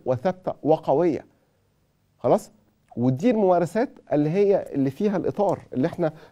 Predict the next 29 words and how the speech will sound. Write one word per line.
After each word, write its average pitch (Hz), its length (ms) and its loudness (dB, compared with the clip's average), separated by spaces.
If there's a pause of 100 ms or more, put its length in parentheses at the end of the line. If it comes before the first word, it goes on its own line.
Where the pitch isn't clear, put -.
المفروض 131 360 0
نتحرك 131 440 -2
فيه. - 180 -10 (760)
تمام؟ 165 280 0 (400)
فأرجوكوا 208 540 2 (160)
يا 127 140 0
جماعة، 139 380 0
لو 165 180 4
سمعتوا 160 520 -2
غير 147 120 -4
كده، 151 280 -2 (840)
اقفوا، - 340 4 (840)
ها، 156 180 -4 (240)
واطلبوا 170 360 0
توضيح، 135 600 -4 (880)
واعرفوا 190 680 4
المدى 180 400 2
المشاكل 156 560 -2
البعيدة 143 480 2 (280)
اللي 113 100 2
هم 180 220 4
بت-، 151 180 -4
ما 147 160 2
بتعمل، 202 480 -2
مفيش 151 240 -4
مشاكل 127 360 -4
أبعد 107 260 -2
من 78 80 -10
كده. - 180 -16